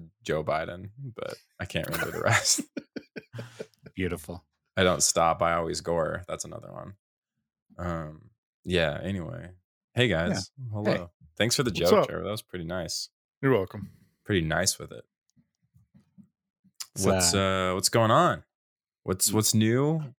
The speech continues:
Speaker 1: What's
Speaker 2: nothing.
Speaker 1: baking? What's shaking? Bacon?
Speaker 2: I'm just, we're just sitting down to record episode one hundred fourteen of Off the Crossbar, Real Salt Lake podcast.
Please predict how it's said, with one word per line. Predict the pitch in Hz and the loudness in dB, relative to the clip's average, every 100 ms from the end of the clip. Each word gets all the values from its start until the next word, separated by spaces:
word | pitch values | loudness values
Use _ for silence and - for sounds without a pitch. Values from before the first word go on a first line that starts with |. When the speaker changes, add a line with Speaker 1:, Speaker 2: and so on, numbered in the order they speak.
| _ _ _ _ - | _ _ _ _ -6
Speaker 1:
What's | 92 | 0
Speaker 2:
nothing. | 104 90 120 | 4 6 6
Speaker 1:
baking? | 110 110 98 | 4 2 0
What's | 98 - | 2 4
shaking? | 104 110 92 87 92 | 4 4 2 -4 -4
Bacon? | 82 87 98 107 113 - _ _ - - | -2 0 0 -2 -6 -14 _ _ -10 0
Speaker 2:
I'm | 110 | 2
just, | 107 - - | 2 0 -2
we're | 120 117 | 0 2
just | 104 - | 2 2
sitting | 113 104 101 | 4 4 4
down | 98 | 4
to | 95 | 2
record | 98 - 107 | 0 2 2
episode | 101 - - 101 | 4 2 2 2
one | 95 98 | 4 4
hundred | 92 98 92 | 4 2 0
fourteen | - 95 - 104 101 | 0 0 2 2 2
of | 90 | 0
Off | 90 - | -4 -6
the | |
Crossbar, | - 107 - 101 87 | -2 -2 -2 -2 -2
Real | 85 90 82 | -2 -4 -4
Salt | - 85 | -4 -6
Lake | 92 - | -8 -10
podcast. | 113 - - - - | -12 -12 -18 -18 -20